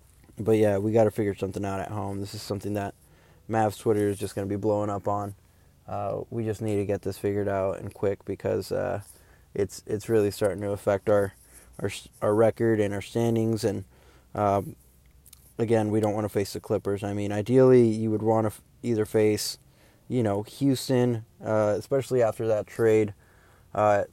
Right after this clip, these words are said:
you know, them losing Capela and now, now having <laughs> P J Tucker as their center. I mean, um, I saw something online today where they posted, um, all of their,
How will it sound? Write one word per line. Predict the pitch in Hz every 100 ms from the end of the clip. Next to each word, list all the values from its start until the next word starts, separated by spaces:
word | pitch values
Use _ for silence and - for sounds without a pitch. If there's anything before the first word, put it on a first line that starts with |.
| -
you | 123 113
know, | 104
them | 107 107 113
losing | 117 110
Capela | 104 98 113 110 107 101
and |
now, | 104 104 104 113 110 - _ _
now | 113 113
having | 113 120 120
<laughs> |
P | - 127
J | 113 117
Tucker | 110 117 117 113
as | 104
their | 107 104
center. | 117 113 107
I | 107
mean, | 110 107 - - _ _ -
um, | 107 104 104 101 - -
I | 107
saw | 135 131
something | 127 110 113
online | 107 107 107 107
today | 107 107 107 - - _ _
where | - 113 110
they | 110 110
posted, | - 113 107 - 113 110 110 107 - -
um, | 113 110 104 107 - _ - - - -
all | 117 120
of | 120 110
their, | 110 107 104